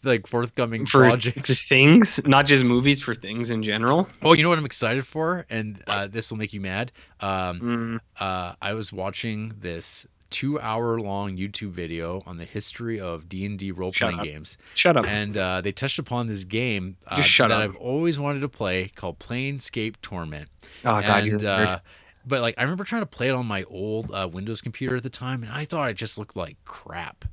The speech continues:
Speaker 1: Like, I was like,
Speaker 2: Oh, you're the
Speaker 1: I,
Speaker 2: biggest nerd.
Speaker 1: it's like, "This looks terrible. I can't get into this gameplay. Ugh." So I,
Speaker 2: Mm.
Speaker 1: I gave it a pass. But, uh, t-, them talking about it again, and you know how I love that D and D, R J. I was like, "Hmm, I wonder if I could, any, if there's any way I could play this game right now."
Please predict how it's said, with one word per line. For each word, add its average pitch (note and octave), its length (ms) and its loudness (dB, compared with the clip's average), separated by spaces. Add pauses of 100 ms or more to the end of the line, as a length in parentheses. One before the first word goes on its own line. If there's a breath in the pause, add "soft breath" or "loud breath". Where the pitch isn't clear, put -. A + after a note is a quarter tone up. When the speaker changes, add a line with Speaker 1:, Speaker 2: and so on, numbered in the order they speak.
Speaker 1:
Like, G2+ 140 -4
I A#2 60 -2
was C3 100 -4
like, A2+ 120 -4
Speaker 2:
Oh, A2 80 2
you're A2 200 2
the A2 100 6
Speaker 1:
I, G#2 40 2
Speaker 2:
biggest G#2 380 0
nerd. G2+ 300 0
Speaker 1:
it's C3+ 180 -8
like, C3+ 160 -8
"This E3 240 -6
looks A2 220 -8
terrible. G2 500 -6
I F#2 80 -4
can't C3+ 240 -8
get A#2+ 160 -6
into C3 200 -6
this G2+ 260 -6
gameplay. F2+ 580 -8 (160)
Ugh." G2+ 160 -2 (340 soft breath)
So A2+ 160 6
I, A2 120 8
Speaker 2:
Mm. A2 100 0
Speaker 1:
I A2+ 40 -4
gave A2 140 -2
it G#2+ 40 0
a G2+ 40 -2
pass. F#2+ 460 -4
But, F#2+ 240 0
uh, F2 320 -2 (640 soft breath)
t-, A2+ 120 -10
them A#2+ 180 -2
talking G2+ 360 -2
about A2 260 -2
it G#2+ 80 -4
again, G#2+ 300 -2
and G#2+ 80 -2
you G#2 160 -2
know A2 180 0
how G#2+ 200 0
I A2+ 60 0
love A2+ 240 -2
that A#2+ 240 -4
D A#2+ 200 -4
and B2+ 80 -4
D, C3+ 180 -2
R F#2 160 -2
J. F#2+ 320 -2 (320 loud breath)
I G#2 100 0
was A#2 140 -2
like, G#2+ 220 0
"Hmm, C3+ 500 -4
I A#2+ 40 -8
wonder E3+ 260 0
if D#3+ 120 -4
I D#3 60 0
could, - 180 -8 (220)
any, B2+ 160 -2
if C#3 80 -4
there's A#2 300 -4
any C3 180 -6
way B2+ 140 -2
I - 20 -2
could A2+ 160 -8
play B2+ 160 -4
this C3 160 -6
game G2 160 -6
right F#2 140 -4
now." A#2 260 -4